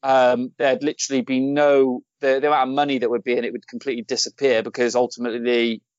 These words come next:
the manufacturers wouldn't be interested because the whole point of it is, look,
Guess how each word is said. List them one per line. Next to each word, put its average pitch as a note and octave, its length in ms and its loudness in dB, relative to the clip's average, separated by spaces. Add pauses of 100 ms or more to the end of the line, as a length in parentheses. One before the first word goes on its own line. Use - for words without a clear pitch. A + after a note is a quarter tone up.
(180)
the C3 120 -2
manufacturers B2 680 -2
wouldn't B2 180 -2
be C3 100 0
interested A2+ 640 -4
because A#2+ 320 -2
the A#2 140 2
whole B2+ 180 2
point C#3 320 0
of A2+ 120 -6
it A#2 120 -2
is, A#2 280 -4
look, B2 200 -2